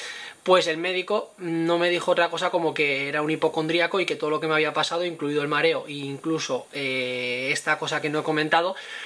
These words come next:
pues que ello se debe a que soy un hipocondríaco y que es más psicológico que otra cosa. Entonces, no sé. Eh, hoy me encuentro débil, me encuentro pesado, o sea, estoy cansado. Eh, creo que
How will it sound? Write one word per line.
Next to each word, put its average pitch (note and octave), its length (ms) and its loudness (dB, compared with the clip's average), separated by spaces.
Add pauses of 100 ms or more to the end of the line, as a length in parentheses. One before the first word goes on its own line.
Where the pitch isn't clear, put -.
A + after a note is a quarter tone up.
(200)
pues - 240 4
que D3+ 880 0
ello E3+ 220 0
se E3+ 180 -4
debe F#3+ 380 -4 (180)
a G3+ 240 2 (880)
que E3 120 0
soy E3+ 160 -2
un F3 60 -2
hipocondríaco F3+ 760 2
y G3 80 2
que G3 80 -2
es E3 100 0
más E3+ 140 -4
psicológico E3+ 580 -4
que D#3 100 -2
otra C3+ 200 -2
cosa. A#2+ 220 -8
Entonces, B2+ 420 -8 (1120)
no F3+ 160 6
sé. C3+ 160 -4 (1120)
Eh, D3 480 4
hoy F#3+ 140 6
me F#3 100 4
encuentro E3 400 4
débil, G#3 260 4
me F3 100 0
encuentro D#3+ 380 4
pesado, F3+ 400 2
o - 80 -6
sea, D3 140 -6
estoy D#3 180 -4
cansado. E3+ 540 0 (240)
Eh, C#3 960 2
creo D#3 240 4
que D3+ 340 2